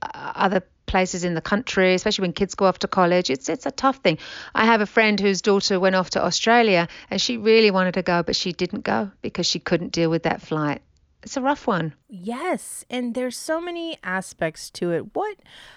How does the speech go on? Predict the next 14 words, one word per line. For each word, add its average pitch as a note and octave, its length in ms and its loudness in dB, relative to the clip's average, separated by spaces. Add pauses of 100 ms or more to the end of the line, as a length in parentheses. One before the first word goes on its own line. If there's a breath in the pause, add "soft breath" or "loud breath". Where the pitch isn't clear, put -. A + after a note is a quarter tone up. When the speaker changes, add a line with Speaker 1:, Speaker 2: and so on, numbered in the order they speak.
(160 loud breath)
Speaker 2:
uh, A3+ 300 -6
are A3 60 -4
we A3+ 200 -6
going G#3 300 -2
to F#3+ 80 -6
cover F3+ 340 -4
today, D#3+ 400 -6
Colette? C3+ 540 -10
Speaker 1:
Well, F#3 340 4 (200)
we A3+ 360 4
can E4 180 2
do A3+ 240 8
a A3 40 6
tap-in. G3 580 -2